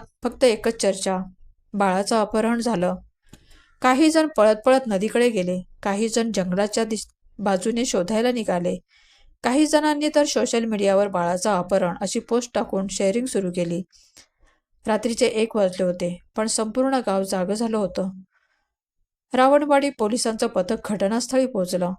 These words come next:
निरीक्षकांनी सगळं नीट पाहून लगेचच काही प्रश्न जुळत नाहीत हे ओळखलं. दाराला कोणतंही नुकसान नाही,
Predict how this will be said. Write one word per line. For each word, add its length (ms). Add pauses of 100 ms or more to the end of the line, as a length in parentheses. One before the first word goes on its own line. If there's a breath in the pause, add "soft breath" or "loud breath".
(280)
निरीक्षकांनी 760 (360 loud breath)
सगळं 360
नीट 140 (100)
पाहून 280 (160)
लगेचच 500
काही 200
प्रश्न 560
जुळत 300 (100)
नाहीत 280 (240)
हे 60
ओळखलं. 800 (1080 soft breath)
दाराला 380
कोणतंही 520
नुकसान 400
नाही, 360